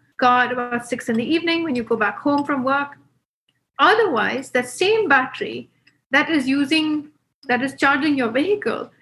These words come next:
could also be used to s-, to service the grid.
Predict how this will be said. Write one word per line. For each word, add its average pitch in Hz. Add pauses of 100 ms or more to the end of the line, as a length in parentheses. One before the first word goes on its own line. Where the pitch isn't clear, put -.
(140)
could 302
also 294
be 330
used 262
to 294
s-, -
to 262 (540)
service 254
the 254
grid. 180